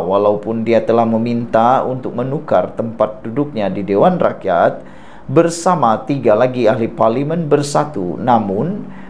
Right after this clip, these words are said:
dia akan kekal menjadi sebahagian daripada wakil pembangkang.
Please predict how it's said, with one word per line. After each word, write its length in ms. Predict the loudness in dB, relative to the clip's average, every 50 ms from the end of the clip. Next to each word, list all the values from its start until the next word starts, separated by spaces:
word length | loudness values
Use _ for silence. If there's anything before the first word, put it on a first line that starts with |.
| -12 -10
dia 560 | -2 2 4 6 6 6 6 6 2 2 0
akan 240 | 0 -2 -4 -4 0 -2
kekal 400 | -2 -2 0 2 2 2 2 2
menjadi 320 | -2 -2 -2 -2 -2 -2 -4
sebahagian 720 | -6 -4 -4 0 2 2 0 0 -2 -6 -6 -6 -6 -2
daripada 480 | -2 -2 -2 -2 0 0 2 4 4 4
wakil 640 | 4 4 2 2 2 -2 -8 -8 -6 -6 -6 -6
pembangkang. 880 | -2 -2 -2 -2 -2 -6 -4 -4 -4 -4 -6 -12 -8 -8 -8 -8 -8 -12